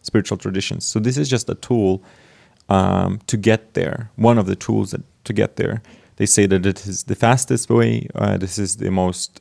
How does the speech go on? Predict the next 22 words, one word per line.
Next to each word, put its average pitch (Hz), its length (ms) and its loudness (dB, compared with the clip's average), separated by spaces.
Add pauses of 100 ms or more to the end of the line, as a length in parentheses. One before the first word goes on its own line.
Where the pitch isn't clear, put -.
um, 92 580 -2 (220)
you - 60 -4
know, 92 240 -4 (560)
um, - 520 -4 (1080)
difficult 123 440 2
way 120 140 6
for 117 160 -2
some 113 460 2 (260)
because - 520 0
it 101 140 2
is, 92 480 2
um, - 840 -4 (680)
because 117 220 4
it 127 100 6
is 120 220 6
actually 110 280 2
showing 101 420 2
us - 300 0 (360)
who 113 220 4
we 98 360 2 (340)
are 107 120 2
not. 135 420 0